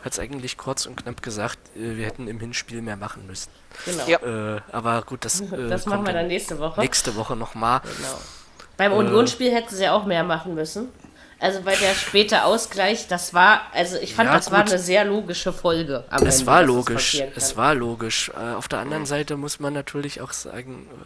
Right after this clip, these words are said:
Speaker 1: was du ja auch schon gesagt hast, die momentane Verletzungssituation ist halt auch,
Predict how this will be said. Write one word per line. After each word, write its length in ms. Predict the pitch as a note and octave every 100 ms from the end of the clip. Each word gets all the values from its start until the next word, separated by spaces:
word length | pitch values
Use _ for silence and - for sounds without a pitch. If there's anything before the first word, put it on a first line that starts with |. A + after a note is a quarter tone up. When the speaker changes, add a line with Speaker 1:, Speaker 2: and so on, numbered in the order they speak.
| G2
Speaker 1:
was 140 | A2+ -
du 80 | B2+
ja 100 | A2
auch 60 |
schon 160 | - D3+
gesagt 420 | D3 C#3 C3 D#2+
hast, 220 | C#3 - - - - - - - - - - -
die 60 | G2+
momentane 500 | G#2 A#2+ - A#2 A#2+
Verletzungssituation 2000 | A#2+ G#2+ A#2+ - D3 C#3+ - - - C3+ C#3 C#3 C3+ B2+ C3 - B2 C3+ C#3 B2+ -
ist 220 | B2 -
halt 160 | A#2+
auch, 460 | - C3 - -